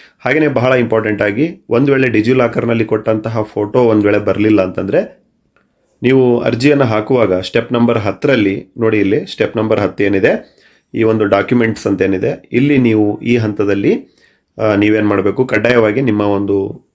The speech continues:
ಫೋಟೋವನ್ನ ಹಾಕ್ಲೇಬೇಕಾಗುತ್ತೆ. Almost ಎಲ್ಲ ಅಭ್ಯರ್ಥಿಗಳದ್ದು ಆಟೋಮೆಟಿಕ್ ಆಗಿ ಫೋಟೋ ಬರುತ್ತೆ. But ಟೆಕ್ನಿಕಲ್ ಕಾರಣಗಳಿಂದ ಕೆಲವೊಂದು ಅಭ್ಯರ್ಥಿಗಳದ್ದು ಬರ್ಲಿಲ್ಲ ಅಂದ್ರೆ manually ನೀವೇನ್ ಮಾಡ್ಬೇಕು,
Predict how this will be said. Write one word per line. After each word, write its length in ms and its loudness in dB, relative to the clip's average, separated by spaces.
ಫೋಟೋವನ್ನ 460 2
ಹಾಕ್ಲೇಬೇಕಾಗುತ್ತೆ. 840 -2
Almost 360 0
ಎಲ್ಲ 180 2
ಅಭ್ಯರ್ಥಿಗಳದ್ದು 720 0
ಆಟೋಮೆಟಿಕ್ 460 0
ಆಗಿ 140 2
ಫೋಟೋ 300 0
ಬರುತ್ತೆ. 320 -2
But 200 -2
ಟೆಕ್ನಿಕಲ್ 400 0
ಕಾರಣಗಳಿಂದ 480 2
ಕೆಲವೊಂದು 440 2
ಅಭ್ಯರ್ಥಿಗಳದ್ದು 540 0
ಬರ್ಲಿಲ್ಲ 380 2
ಅಂದ್ರೆ 280 0
manually 540 0
ನೀವೇನ್ 320 0
ಮಾಡ್ಬೇಕು, 560 -2